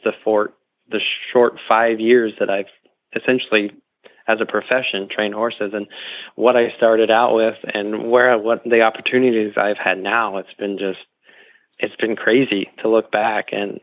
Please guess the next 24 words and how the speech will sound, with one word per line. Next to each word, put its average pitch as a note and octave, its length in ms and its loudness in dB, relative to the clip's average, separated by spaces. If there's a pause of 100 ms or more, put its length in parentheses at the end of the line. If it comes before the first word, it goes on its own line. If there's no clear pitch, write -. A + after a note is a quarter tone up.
and A2 340 -4
one C#3 140 4
of C#3+ 80 0
these A#2+ 180 2
days, A2+ 280 2
I A2 100 4
think A2+ 220 -2
I'll A2 100 4
have A2 160 -2
a G#2 60 -6
minute, A2+ 340 -2
real B2+ 220 4
minute A2 300 0
to A2 180 -2
sit - 160 -2
down G#2+ 240 0
<laughs> - 0 -
and A2+ 160 -2
really C3+ 300 4
process G#2 500 0
it A2 100 -2
all. G#2+ 220 2 (440)
But, A2 320 0
um, F#2+ 280 -10